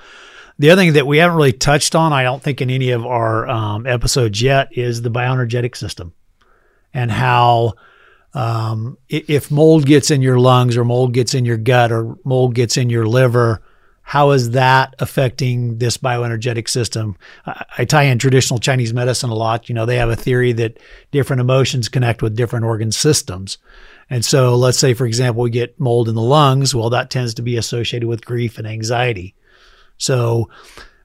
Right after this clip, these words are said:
being one of the filler psychological guys in the office, that's one of the things I work to differentiate and go, "Okay, is this more of a, uh, psycho-spiritual issue, or is it more of a physiologic,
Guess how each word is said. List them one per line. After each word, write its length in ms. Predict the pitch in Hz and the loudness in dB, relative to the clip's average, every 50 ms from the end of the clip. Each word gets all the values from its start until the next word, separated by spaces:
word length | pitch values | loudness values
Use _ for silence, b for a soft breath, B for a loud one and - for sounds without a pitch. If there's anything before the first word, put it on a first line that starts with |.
| B 135 120 | B -6 2
being 380 | 120 156 160 160 156 151 147 | 4 6 6 6 6 4 4
one 160 | 143 139 139 135 | 4 4 4 4
of 80 | 120 | 2
the 80 | 120 117 | 0 -2
filler 640 | - - - 151 143 139 139 135 135 131 131 131 123 | -4 2 2 4 6 6 6 6 6 6 6 4 4
psychological 840 | 110 - - 151 139 135 - - 127 131 131 135 127 120 113 135 120 | 2 2 2 4 4 2 2 2 2 4 4 4 4 2 0 -2 0
guys 340 | 113 127 127 127 123 117 120 | 0 0 0 2 2 2 0
in 100 | 120 113 | 0 0
the 120 | 113 117 | 0 2
office, 600 | 123 135 139 147 139 - 117 117 117 113 - - | 4 6 4 4 4 0 -2 -2 0 0 -2 -2
that's 300 | - 131 123 120 - - | -2 -2 -2 -2 -2 -2
one 80 | 139 127 | -2 -2
of 60 | 123 | -2
the 60 | 123 | -2
things 140 | 120 113 117 | -4 -4 -4
I 180 | 120 117 117 113 113 _ - | -4 -4 -4 -6 -8 _ -8
work 200 | 135 120 113 - | -8 -8 -6 -8
to 80 | - | -8
differentiate 640 | 107 117 120 - - 127 127 147 135 - 139 117 107 | -4 -4 -4 -4 -2 -2 -2 -2 0 0 -2 -2 -2
and 100 | 113 113 | -2 -4
go, 180 | 110 113 113 117 | -2 -2 -2 -2
"Okay, 280 | 107 - 120 113 110 | -2 -2 -2 -2 0
is 140 | 107 107 113 | -2 -2 -2
this 200 | 120 113 - - | -2 -2 -2 -4
more 200 | 120 117 120 117 | -2 -2 0 0
of 80 | 113 117 | 0 0
a, 200 | 113 113 113 - B B B B B B B B B B B B | 0 -2 -2 -4 B B B B B B B B B B B B
uh, 240 | 143 135 123 120 117 | -4 -4 -2 -2 -2
psycho-spiritual 880 | - - 139 123 113 - 127 120 - - - 135 139 139 - 135 135 | -2 0 0 0 -2 0 -2 -4 -2 0 0 2 2 2 2 0 0
issue, 400 | 139 143 147 139 - - 175 180 | 2 2 2 0 0 0 2 2
or 40 | 175 | 2
is 100 | 151 123 | 2 0
it 80 | 127 123 | 0 0
more 300 | 123 123 123 127 127 123 | 0 0 0 0 0 0
of 100 | 117 123 | 0 -2
a 120 | 123 120 | -2 -2
physiologic, 800 | 117 - 131 120 117 123 120 117 131 143 156 151 123 123 117 | -2 -2 -2 0 2 2 2 4 4 4 4 4 2 0 -4